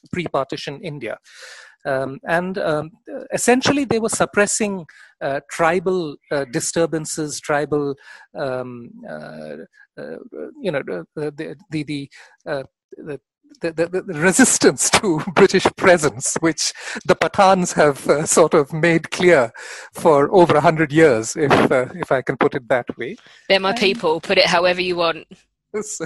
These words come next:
Speaker 2: They're
Speaker 1: they are.
Speaker 2: argumentative.
Speaker 1: <laughs> Yeah, they are indeed. They're, uh,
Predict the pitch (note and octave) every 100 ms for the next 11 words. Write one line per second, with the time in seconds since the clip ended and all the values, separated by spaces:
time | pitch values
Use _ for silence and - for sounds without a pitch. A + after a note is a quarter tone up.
0 | - F3 F#3 F#3 C#4 F3 F3 F#3 - F3
1 | E3 - - _ A#3+ B3 C4+ C#3+ B2+ C3+
2 | C#3+ B2 B2+ A#2+ - - F#3+ A3+ A3 A3